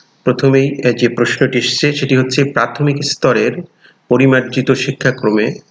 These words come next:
প্রাথমিক শিক্ষার উদ্দেশ্য কয়টি? এটি বলে রাখা ভালো, এটি কিন্তু আমাদের পুরানো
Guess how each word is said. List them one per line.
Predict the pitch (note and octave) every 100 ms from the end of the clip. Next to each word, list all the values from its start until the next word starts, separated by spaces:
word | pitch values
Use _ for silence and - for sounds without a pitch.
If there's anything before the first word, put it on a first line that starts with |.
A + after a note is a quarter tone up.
| _ _ _ -
প্রাথমিক | A#2 A#2 C3 C3
শিক্ষার | - - B2
উদ্দেশ্য | A2 F#2+ - A#2
কয়টি? | G2+ F#2 - F2+ _ _ _ _ _
এটি | - B2+
বলে | A#2+ B2
রাখা | B2 B2+
ভালো, | C3 C3+ D#3
এটি | C#3 C#3
কিন্তু | C3+ B2+ C3
আমাদের | B2+ B2+ -
পুরানো | C#3 C#3 C3+ B2+ B2